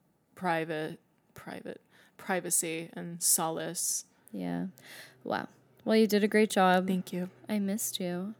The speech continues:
Speaker 1: I missed you too. It feels good to be back.
Speaker 2: It really does.
Speaker 1: Like, not that I'm, like, back into, like, "Oh, now it's normal and boring again."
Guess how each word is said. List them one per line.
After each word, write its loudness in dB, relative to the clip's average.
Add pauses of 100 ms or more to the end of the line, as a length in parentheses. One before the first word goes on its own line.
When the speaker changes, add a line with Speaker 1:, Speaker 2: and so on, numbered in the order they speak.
(240)
Speaker 1:
I -2
missed -4
you 2
too. 2
It -4
feels 0
good 4
to -2
be 0
back. 0
Speaker 2:
It 2
really 2
does. 0 (360)
Speaker 1:
Like, -8 (580)
not 2
that 4
I'm, 6
like, 2
back 2
into, -2
like, 0
"Oh, 2
now 0
it's -2
normal -2
and -4
boring -2
again." -6